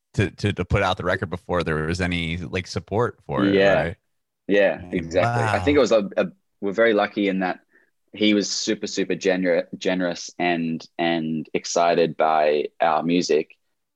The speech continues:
Speaker 2: And we were super, super naive to think that,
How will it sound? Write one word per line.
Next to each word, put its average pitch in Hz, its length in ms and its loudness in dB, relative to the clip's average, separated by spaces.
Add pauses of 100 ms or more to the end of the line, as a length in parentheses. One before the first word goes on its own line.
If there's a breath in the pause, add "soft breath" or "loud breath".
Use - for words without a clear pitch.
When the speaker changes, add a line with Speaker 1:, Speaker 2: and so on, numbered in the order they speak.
(140)
Speaker 2:
And 85 340 2
we 90 220 4
were 87 200 4
super, 92 380 -2
super 82 560 2
naive 82 640 2 (280)
to 90 120 2
think - 380 -2
that, - 180 4